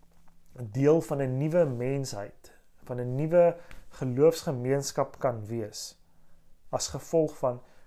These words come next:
die groot genade van Jesus Christus. Nie deur ons eie werke nie, maar as gevolg van die genade van Jesus Christus kan ons deel wees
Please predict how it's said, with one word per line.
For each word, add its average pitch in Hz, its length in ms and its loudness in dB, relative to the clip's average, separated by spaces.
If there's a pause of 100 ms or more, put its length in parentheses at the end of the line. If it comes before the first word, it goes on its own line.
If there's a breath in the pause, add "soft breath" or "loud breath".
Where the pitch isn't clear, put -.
(100)
die 135 120 -8
groot 170 500 -4
genade 113 760 -6
van 113 200 -14
Jesus 113 340 -10
Christus. - 640 -14 (840)
Nie 175 240 -2
deur 247 200 8
ons 196 160 0
eie 190 280 4
werke 117 440 0
nie, 131 180 -10 (1800 soft breath)
maar 123 140 0
as - 120 -6
gevolg 185 320 -2
van 185 120 -4
die 160 60 -10
genade 143 460 2
van 139 200 -6
Jesus - 320 -8
Christus 131 480 -10 (480 soft breath)
kan 139 120 0
ons 127 160 -4
deel 131 280 4
wees 113 320 -10